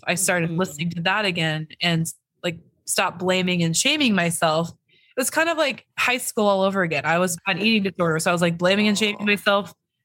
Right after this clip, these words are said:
Speaker 1: for body stuff all through high
Speaker 2: Mm.
Speaker 1: school. And then it's like you get into business and you find something else to blame and shame yourself or not be good enough about
Speaker 2: Sure.
Speaker 1: again.
Speaker 2: Yeah.
Speaker 1: And I just realized, like, <laughs> I can't live like that. So I really went on the journey to,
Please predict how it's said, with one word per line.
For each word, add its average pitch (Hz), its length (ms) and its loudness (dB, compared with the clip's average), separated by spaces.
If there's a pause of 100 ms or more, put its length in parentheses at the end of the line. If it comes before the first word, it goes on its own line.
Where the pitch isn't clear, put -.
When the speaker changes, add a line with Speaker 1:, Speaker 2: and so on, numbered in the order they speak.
(140)
Speaker 1:
for 202 100 2
body 233 300 0
stuff 170 400 -2
all 160 320 4
through 180 140 -2
high 233 160 0
Speaker 2:
Mm. 262 80 -10
Speaker 1:
school. 170 300 -4 (500)
And 208 160 2
then 214 420 2
it's 208 100 -6
like 208 160 0
you 202 60 0
get 196 160 0
into 190 180 -2
business 190 720 0 (120)
and 190 120 -2
you 180 80 0
find 185 240 -2
something 175 260 0
else 214 260 2
to 202 80 -2
blame 170 260 0
and 165 100 -2
shame 165 220 0
yourself 165 500 0
or 175 80 2
not 170 200 2
be 165 100 0
good 202 160 2
enough 214 340 -2 (220)
about 151 320 0
Speaker 2:
Sure. 165 160 -2
Speaker 1:
again. 277 340 0 (400)
Speaker 2:
Yeah. - 80 -20 (280)
Speaker 1:
And 214 100 2
I 220 120 0
just 226 200 0
realized, 190 340 2
like, 170 180 2
<laughs> 247 80 0
I 320 40 0
can't 311 340 0
live 294 160 2
like 240 280 0
that. 190 220 -2
So 247 80 0
I 233 60 2
really 247 380 2
went 220 180 0
on 233 160 2
the 196 80 0
journey 190 320 2
to, 165 200 0